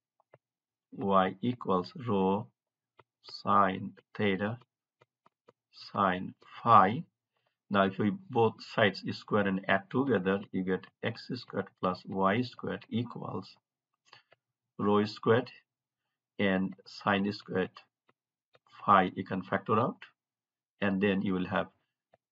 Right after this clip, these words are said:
cosine squared theta plus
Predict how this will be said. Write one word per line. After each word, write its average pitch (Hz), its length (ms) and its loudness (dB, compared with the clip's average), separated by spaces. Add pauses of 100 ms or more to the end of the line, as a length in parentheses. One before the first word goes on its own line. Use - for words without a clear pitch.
cosine 110 720 0 (720)
squared - 540 -2 (180)
theta 127 360 0 (320)
plus 95 440 2